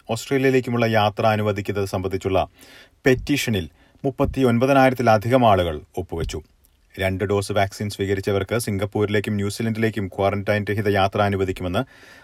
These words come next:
സർക്കാർ പ്രഖ്യാപിച്ചിരുന്നു. എന്നാൽ പ്രത്യേക ഇളവുകൾ ഇല്ലാത്ത സാഹചര്യത്തിൽ താൽക്കാലിക വിസയിലുള്ളവർക്ക് ഓസ്ട്രേലിയയിലേക്ക് വരാനോ രാജ്യത്തു നിന്ന് വിദേശത്തേക്ക് യാത്ര ചെയ്യാനോ ഇപ്പോൾ അനുവാദമില്ല. രണ്ടായിരത്തി ഇരുപത് മാർച്ച് മുപ്പതിലെ കണക്കുകൾ പ്രകാരം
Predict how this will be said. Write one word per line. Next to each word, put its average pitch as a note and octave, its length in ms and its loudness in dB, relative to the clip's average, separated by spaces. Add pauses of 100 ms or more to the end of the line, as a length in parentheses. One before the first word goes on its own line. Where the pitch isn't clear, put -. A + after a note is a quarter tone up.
(120)
സർക്കാർ G#2+ 440 2
പ്രഖ്യാപിച്ചിരുന്നു. F#2+ 720 -4 (400)
എന്നാൽ B2+ 280 6
പ്രത്യേക C#3+ 300 2
ഇളവുകൾ C#3+ 320 6
ഇല്ലാത്ത C3 320 4
സാഹചര്യത്തിൽ B2 540 2
താൽക്കാലിക C3+ 640 6
വിസയിലുള്ളവർക്ക് A#2 720 0
ഓസ്ട്രേലിയയിലേക്ക് G#2+ 640 -4
വരാനോ G2+ 440 2
രാജ്യത്തു G#2 360 2
നിന്ന് F#2+ 280 -4 (500)
വിദേശത്തേക്ക് B2 520 2
യാത്ര A#2+ 360 2
ചെയ്യാനോ G2 440 0 (160)
ഇപ്പോൾ F2+ 340 -4 (120)
അനുവാദമില്ല. D#2+ 520 -6 (520)
രണ്ടായിരത്തി B2 460 6
ഇരുപത് C3 260 2
മാർച്ച് B2 460 4
മുപ്പതിലെ C3 340 2
കണക്കുകൾ A#2+ 400 0
പ്രകാരം A2+ 440 4